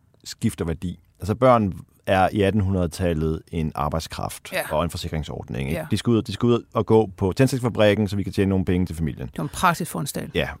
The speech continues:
Speaker 1: og så på et tidspunkt, jamen, så skifter det. Der sker en masse ting. Starten af det tyvende århundrede, øh, børnedødeligheden falder. Øh, vi begynder at få færre børn, vi begynder også at, altså, hvad hedder man sige, behandle dem bedre.
Speaker 2: Mm.
Speaker 1: De begynder i stedet for at få en
Speaker 2: De skal
Speaker 1: anden
Speaker 2: ikke
Speaker 1: værdi
Speaker 2: arbejde
Speaker 1: for
Speaker 2: så
Speaker 1: os.
Speaker 2: hårdt.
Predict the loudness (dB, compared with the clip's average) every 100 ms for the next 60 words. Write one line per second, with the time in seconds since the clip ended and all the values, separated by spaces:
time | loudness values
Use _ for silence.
0 | _ 2 6 4 4 _ 0 2 4 2
1 | 2 2 2 0 0 0 0 0 0 -2
2 | -4 _ -12 -8 2 4 6 4 4 2
3 | 0 0 -8 -2 6 6 6 2 0 2
4 | 2 4 4 4 4 0 _ -20 -20 _
5 | _ 0 2 2 4 6 6 6 4 2
6 | 2 0 -2 -8 _ _ _ _ _ _
7 | _ _ _ -20 -6 0 2 4 4 2
8 | 2 2 6 6 6 6 4 2 2 2
9 | 4 4 0 -4 -2 0 -2 -6 -10 -10
10 | -4 -2 0 -2 -2 2 2 2 0 2
11 | 2 4 2 0 _ -6 -2 -2 -4 -8
12 | -2 4 6 6 6 4 4 4 2 4
13 | 2 2 2 4 6 6 6 6 4 4
14 | 2 2 -2 -6